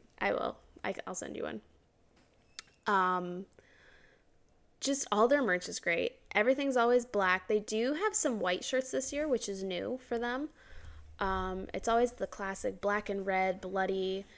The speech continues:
They have a lot of feminine styles, so they'll have, like, cutouts in the backs. They'll have, um, just pretty much anything you could possibly want. They have it. And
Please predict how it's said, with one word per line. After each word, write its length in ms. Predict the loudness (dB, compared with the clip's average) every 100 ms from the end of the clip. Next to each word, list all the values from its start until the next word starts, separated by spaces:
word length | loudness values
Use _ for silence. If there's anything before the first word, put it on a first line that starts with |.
| -20 -20 -10 4
They 140 | 4
have 200 | 6 4
a 60 | 4
lot 260 | 4 4
of 220 | 2 0 -4
feminine 600 | -2 0 2 0 0 -2
styles, 580 | 0 2 2 2 2 0
so 100 | 0
they'll 180 | -2
have, 260 | -2 -4 -2
like, 360 | -2 -2 -6 -8
cutouts 520 | -6 -2 -2 -4 -4
in 100 | -6
the 100 | -6 2
backs. 680 | 4 6 2 -2 -4 -4 -2
They'll 220 | -2 -2
have, 800 | -4 -2 0 0 -2 -6 -10 -20 -20 -20 -20 -10 -4
um, 800 | -2 0 -2 -6 -10 -10 -12 -16 -20 _ _ _ _
just 420 | -4 -2 -2 -6 -14 _ _ _ _ _ _ -4
pretty 260 | 2 2
much 220 | 2 2
anything 380 | 2 0 0 0
you 80 | 0
could 140 | 0 0
possibly 480 | -2 -2 0 0
want. 360 | 0 -2 -6 -10 -16 _ -20 -20 _ 0
They 160 | 0
have 240 | 0 -6 -6
it. 200 | -8 -8 -14 -20 -20 _ -14 -12 -18 -20 _ _ -20 -8
And 380 | -6 -4 -4